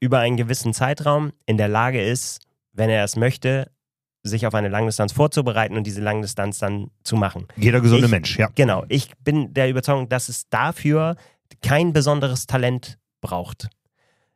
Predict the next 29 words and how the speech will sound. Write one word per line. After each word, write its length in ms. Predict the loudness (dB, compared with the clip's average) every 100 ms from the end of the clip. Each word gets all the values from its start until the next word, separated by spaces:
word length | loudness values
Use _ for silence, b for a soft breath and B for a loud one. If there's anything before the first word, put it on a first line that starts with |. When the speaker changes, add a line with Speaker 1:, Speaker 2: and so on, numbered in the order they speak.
| _ _ -6
Speaker 1:
sondern 440 | 2 4 4 0 -2
einfach 320 | 0 2 2
nur 340 | 4 4 2 -2
den 440 | -8 0 2 2 -2 -6
Willen, 540 | 2 4 4 0 -6 -4
eine 320 | 2 2 2 -2 _
gewisse 380 | 0 2 2 2
körperliche 520 | 2 2 2 0 -2
Konstitution, 880 | 0 0 0 -4 -2 2 2 0 -6 _ _
die 200 | 0 2
aber 120 | 4
jeder 240 | 2 0 0
erreichen 400 | 0 0 -2 -2
kann, 180 | 0 0
der 100 | -2
Sport 300 | -2 -4 -4
macht. 200 | -6 -8 _ _ _ _ 2
Und, 460 | 4 6 4 -2 0
äh, 380 | 2 2 0 -2
ja, 320 | -2 -2 -2 _ _
und, 240 | 2 2
und 200 | 2 2
den 140 | 2 2
Spaß 400 | 0 -2 -2 -8
an 160 | -6 -4
der, 400 | -4 -4 -6 -6
an 140 | -6
der 100 | -6
Geschichte. 360 | -4 -6 -6